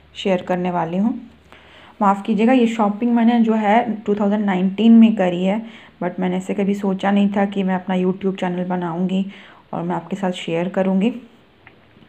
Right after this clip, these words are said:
But कोई बात नहीं, अगर ये product के, अ, मैं links आपको provide कर दूँगी, अगर आपको किसी को कुछ अच्छा लगे तो आप चेकआउट कर सकते हो। और मैं आपको दिखाऊँगी कि Paytm mall से shopping, मतलब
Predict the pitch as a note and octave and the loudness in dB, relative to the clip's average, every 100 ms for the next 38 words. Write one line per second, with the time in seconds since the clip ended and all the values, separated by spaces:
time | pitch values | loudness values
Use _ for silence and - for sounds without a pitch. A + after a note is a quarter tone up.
0 | - G3+ G3+ A3 A#3 A3+ G#3 G#3+ G#3+ A3+ | -8 -6 -4 0 4 4 2 -2 -2 -2
1 | - - - - - G3+ G3 F#3+ G#3 G3+ | -6 -18 -20 -20 -12 -2 0 2 0 0
2 | F#3+ F3+ G3 - - G#3 F#3 F3 F3 F3+ | 0 0 0 -6 -4 -2 -2 -4 -4 -2
3 | F3+ F3+ E3+ F3 F#3 A3 G#3 F#3+ F#3+ G3 | -2 -2 -4 0 0 0 -2 -2 -4 -2
4 | F#3 E3+ E3+ - F#3 F#3 F3 E3+ A3+ - | 0 -2 -2 -4 -4 -4 -4 -4 -6 -8
5 | - - _ D3 E3 - E3+ F3 F#3 F3+ | -18 -20 _ -8 -8 -6 -8 -8 -8 -10
6 | F#3 G#3 - - - F#3 F3+ F#3 G3+ G3+ | -4 -4 -4 -8 -4 -2 -2 -4 -4 -2
7 | F#3 - F#3+ F3+ F3+ - F3+ - G#3 - | -2 -4 -4 -2 -2 -2 -4 -4 -8 -6
8 | F3 G3+ - - - - - - - _ | -4 -2 -4 -8 -20 -20 -20 -20 -20 _
9 | - F3 F3+ F#3 F#3+ G3 G3+ F3+ G3 G3+ | -10 -6 -6 -6 -4 -4 -2 0 2 2
10 | G#3 G#3+ A3 G#3 G3 F#3 G3+ G3+ G3 F#3 | 0 -2 -4 -4 -6 -4 -2 0 0 -2
11 | F#3 G3+ F3+ - G3+ G3 F3+ - - _ | -2 -4 -6 -6 -4 -4 -4 -10 -20 _
12 | _ F#3 F3+ | _ -8 -6